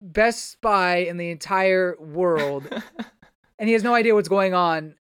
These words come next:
Speaker 1: under his nose. Like, w-, come on.
Speaker 2: Yeah.
Speaker 1: He picks up on the surveillance cameras.
Speaker 2: <laughs> Uh, right, yeah.
Speaker 1: And they, or the hearing devices or
Speaker 2: Just
Speaker 1: whatever.
Speaker 2: right.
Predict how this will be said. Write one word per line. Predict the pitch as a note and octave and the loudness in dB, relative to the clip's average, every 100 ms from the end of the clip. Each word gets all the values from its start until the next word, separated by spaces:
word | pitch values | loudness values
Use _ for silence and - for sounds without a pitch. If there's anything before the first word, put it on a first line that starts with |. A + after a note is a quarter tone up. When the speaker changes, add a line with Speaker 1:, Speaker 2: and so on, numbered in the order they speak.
| _ _ _ _ _ _ | _ _ _ _ _ _
Speaker 1:
under | F3 F3 | -6 -4
his | F3 D3+ | -4 -4
nose. | C#3 A#2 B2+ | -6 -6 -4
Like, | G3 F3+ | -4 -2
w-, | G#3 D#4+ F#4+ _ _ _ _ _ _ _ _ _ _ _ _ - | -6 -8 -18 _ _ _ _ _ _ _ _ _ _ _ _ -16
come | - B3 | -8 -6
on. | D3+ B2 A2 | -6 -8 -14
Speaker 2:
Yeah. | E2 E2 D2+ - _ _ _ _ _ | -18 -18 -20 -20 _ _ _ _ _
Speaker 1:
He | A#3 | -6
picks | - C4+ - | -2 -2 0
up | C#4 C4+ | -2 0
on | G#3+ | -2
the | |
surveillance | F#3+ F3 E3+ A#3 G3 | -2 0 0 0 -2
cameras. | D#3 C3 B2 C3+ D3 - | -8 -10 -8 -10 -12 -18
Speaker 2:
<laughs> | _ _ _ _ _ _ _ A#2 | _ _ _ _ _ _ _ -4
Uh, | A2 A2 | -4 0
right, | C3 A#2+ G2 F2 | 4 4 4 0
yeah. | A2 G2 | 0 2
Speaker 1:
And | F3+ | 2
they, | F3 | 2
or | G3 F#3 | 2 0
the | F3+ | -2
hearing | D#3+ G#3 G3 | 0 2 2
devices | E3+ C#3+ C3 B2+ C3 B2+ | 0 -4 -6 -8 -14 -12
or | B2+ | -12
Speaker 2:
Just | A#2+ A#2 | -12 -14
Speaker 1:
whatever. | B2+ - _ | -16 -20 _
Speaker 2:
right. | G2 F#2+ F#2+ E2 E2+ - - | -16 -6 -4 -4 -8 -14 -20